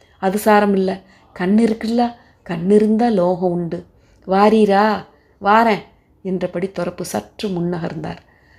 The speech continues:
முத்தம்மையின் காலை தொட்டார். அதற்குள் அழுகை வந்து விட்டது. "என்னவே?" "ஒண்ணும் இல்ல. பிள்ளைன்னு சொன்னா சில்லறை பாக்கியமா? மாதாவே, மாதாவே." "அதுக்கு என்னத்துக்கு கரையுதீரு?"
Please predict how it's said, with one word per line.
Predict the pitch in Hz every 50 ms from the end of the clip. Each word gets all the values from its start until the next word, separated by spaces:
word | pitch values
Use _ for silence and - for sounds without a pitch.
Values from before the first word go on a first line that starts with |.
| _ _ _ _ _
முத்தம்மையின் | - 208 196 - - - 220 220 214 202 196 185 175 175
காலை | - 156 160 165 175 175 170 -
தொட்டார். | - 151 - _ - 165 165 165 - _ _ _ _ _ _
அதற்குள் | - 165 160 190 180 - 202 190
அழுகை | 175 156 156 180 180 208 208
வந்து | 180 170 160 165 165 160
விட்டது. | 151 - - 156 151 156 151 - _ _ _ _ _ _ -
"என்னவே?" | 190 190 226 254 254 240 226 240 269 269 - - _ _ _ _ _ _
"ஒண்ணும் | - 185 180 190 202 220 214
இல்ல. | 202 190 185 180 180 190 196 196 _ _ _ _ _ _ _ _
பிள்ளைன்னு | - 208 196 196 214 214 208
சொன்னா | 202 190 - 185 180 180 180 190 185 180 180 190 - _ _ _ _ _ _
சில்லறை | - - - 202 202 220 214 208
பாக்கியமா? | 196 196 190 185 180 - - 196 190 185 180 180 175 170 160 - _ _ _ -
மாதாவே, | 185 185 185 185 - 202 196 196 185 202 202 208 214 208 190 185 - _ _ -
மாதாவே." | 175 170 175 175 - - 185 180 180 175 180 190 190 180 170 - - - - - _ _ _ - - - - -
"அதுக்கு | - 190 196 247 247 247
என்னத்துக்கு | 233 240 254 254 254 220 220 - - 202
கரையுதீரு?" | 185 208 240 254 214 220 208 196 180 165 160 156